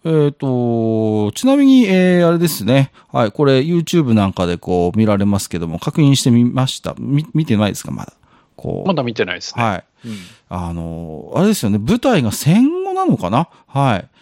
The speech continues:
Speaker 1: 戦後間もない頃。
Speaker 2: あー、なんかそうみたいですね。
Speaker 1: うん、そうそうそう。を舞台に撮ってるということで、まあちょっとこう、えー、驚きを持って、えー、は-、えー、迎えられているというか、反応さ-、がある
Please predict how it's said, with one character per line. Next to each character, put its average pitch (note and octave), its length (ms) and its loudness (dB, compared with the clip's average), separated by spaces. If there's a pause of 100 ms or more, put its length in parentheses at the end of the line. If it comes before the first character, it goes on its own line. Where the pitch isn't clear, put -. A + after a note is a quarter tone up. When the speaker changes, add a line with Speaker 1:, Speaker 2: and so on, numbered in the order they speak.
Speaker 1:
戦 C4 280 0
後 D4+ 40 0
間 C4 140 4
も C#4+ 100 0
な D#4 80 0
い C4+ 60 0
頃。 A#2+ 340 0
Speaker 2:
あ - 40 -2
ー、 - 20 -2
な B2+ 80 -2
ん - 20 -12
か - 140 -6
そ C#3 180 -6
う G#2 40 -6
み G2 100 -8
た - 80 -8
い - 20 -6
で D#3 60 -4
す D#3+ 180 -2
ね。 D3+ 60 2
Speaker 1:
う - 0 -
ん、 - 20 0
そ C#3+ 160 0
う D3 80 -2
そ A#2+ 140 -2
う G#2+ 120 -6
そ E3+ 100 -6
う。 A3+ 160 0
を - 20 -4
舞 C#3+ 140 -2
台 A2+ 200 0
に G2 100 -2
撮 G#2 120 -4
っ F#2+ 40 -8
て - 160 -8
る F#2+ 120 -10
と F#2+ 80 -8
い F#2+ 60 -6
う F#2+ 40 -8
こ G#2 160 -6
と G3 100 -2
で、 C4+ 120 0
ま A#3+ 80 2
あ - 20 -2
ち A3+ 80 -2
ょ A#3 60 4
っ - 20 -8
と - 140 -2
こ A2 320 2
う、 - 20 -18 (340)
え C3 320 4
ー、 B2+ 40 0
驚 C3 340 2
き - 140 -2
を A2 100 4
持 A#2 140 2
っ B2 40 -2
て、 G#2+ 960 2
え F#2+ 40 2
ー、 - 20 -2
は-、 F#2 400 -10
え F#2 280 -6
ー、 G#2 80 0
迎 F#2+ 220 0
え - 20 0
ら E2+ 140 -2
れ E2+ 60 -10
て F2 100 -8
い - 40 -6
る - 80 -16
と - 120 -16
い A1 40 -14
う - 40 -14
か、 - 120 -10
反 F#2+ 220 -2
応 E2+ 100 -6
さ-、 - 180 -10 (280)
が A#2+ 240 2
あ F2+ 60 0
る - 80 -10